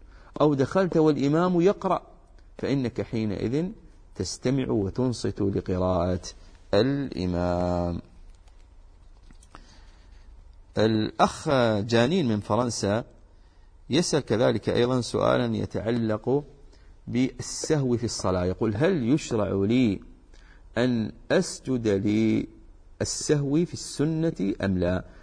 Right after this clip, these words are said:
يقول يعني أنه يحرص على، آه، أداء السنن في صلاته، ويقول: "وأنا أصلي، آه، قد أنسى بعض السنن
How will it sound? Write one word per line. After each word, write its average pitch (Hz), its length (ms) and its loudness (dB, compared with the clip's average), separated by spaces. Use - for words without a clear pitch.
يقول 202 340 4
يعني 143 180 -4
أنه 165 360 0
يحرص 135 420 0
على، 117 380 0
آه، 95 400 0
أداء 120 220 2
السنن 131 640 0
في - 240 -2
صلاته، 92 680 -2
ويقول: 190 240 2
"وأنا 175 340 2
أصلي، 120 720 0
آه، 85 380 -4
قد 180 200 0
أنسى 151 400 0
بعض 120 280 0
السنن 98 560 0